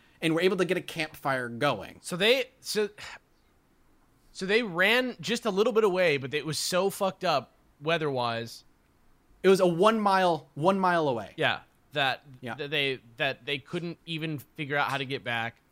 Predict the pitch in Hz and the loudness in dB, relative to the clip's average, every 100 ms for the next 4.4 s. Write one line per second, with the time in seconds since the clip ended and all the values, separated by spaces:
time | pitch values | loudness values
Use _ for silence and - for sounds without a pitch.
0 | _ - 147 151 143 147 139 143 - 156 | _ -8 0 0 0 -6 -6 -6 -2 -2
1 | 151 143 139 - 131 127 123 - 127 131 | 0 0 -2 -6 -12 -12 -10 -6 -6 -6
2 | 123 117 123 - 110 - - 156 - 127 | -10 -10 -10 -8 -10 -10 -10 -10 -4 -4
3 | 131 127 123 - 120 113 - - - 123 | -2 -4 -6 -10 -10 -10 -12 -14 -8 -8
4 | 117 117 104 71 | -8 -8 -8 -10